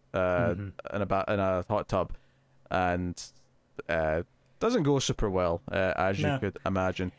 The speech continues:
Speaker 2: I
Speaker 1: Uh,
Speaker 2: mean, it's just a comedy beat scene. It doesn't
Speaker 1: yeah,
Speaker 2: really
Speaker 1: it's not
Speaker 2: influence
Speaker 1: important.
Speaker 2: anything.
Speaker 1: Yeah. But th-, so there, there's montages of him training, and this is where it gets me, is it just kinda montages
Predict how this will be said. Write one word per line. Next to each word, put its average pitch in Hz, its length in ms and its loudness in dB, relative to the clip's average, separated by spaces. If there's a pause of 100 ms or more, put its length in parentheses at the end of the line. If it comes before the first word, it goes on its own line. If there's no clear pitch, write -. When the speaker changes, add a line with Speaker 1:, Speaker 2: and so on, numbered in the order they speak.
(440)
Speaker 2:
I 165 120 2
Speaker 1:
Uh, 175 40 4
Speaker 2:
mean, 175 120 4
it's - 100 -4
just 139 160 0
a 156 40 6
comedy 117 420 2
beat 104 280 -4
scene. 110 340 0
It 113 80 -4
doesn't 120 200 4
Speaker 1:
yeah, 95 160 4
Speaker 2:
really 104 300 -2
Speaker 1:
it's - 120 -8
not 151 120 4
Speaker 2:
influence 104 340 4
Speaker 1:
important. 110 220 0
Speaker 2:
anything. 113 160 -4 (120)
Speaker 1:
Yeah. 92 240 0 (500)
But 139 340 2
th-, 170 140 0
so 190 200 4
there, 175 260 2
there's 185 240 0
montages 220 480 4
of 180 80 2
him 147 140 2
training, 131 520 2
and 156 140 4
this 190 120 2
is 196 120 2
where 175 160 4
it 147 60 0
gets 120 320 2
me, 113 180 2
is 127 120 0
it 127 80 2
just 156 140 0
kinda 175 160 2
montages 120 640 2